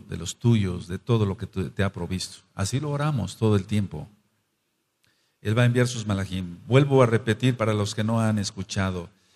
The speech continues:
Lot no, el sobrino de Abraham, no salió despavorido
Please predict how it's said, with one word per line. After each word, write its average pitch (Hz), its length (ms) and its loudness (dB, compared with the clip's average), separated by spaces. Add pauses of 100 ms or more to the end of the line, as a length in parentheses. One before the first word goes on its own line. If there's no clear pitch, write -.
(220)
Lot 151 800 2 (560)
no, 160 680 0 (160)
el 107 100 -4
sobrino 127 400 0
de 113 100 2
Abraham, 127 640 -2
no 151 320 0
salió 123 640 0
despavorido 131 1200 0